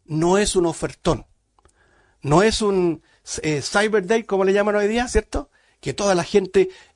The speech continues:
"Oh, está buena la oferta". No, en la iglesia no hay ofertas, hay demandas.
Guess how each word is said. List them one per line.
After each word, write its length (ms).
"Oh, 260
está 180
buena 220
la 80
oferta". 360
No, 280
en 180
la 60
iglesia 320
no 80
hay 100
ofertas, 720
hay 160
demandas. 840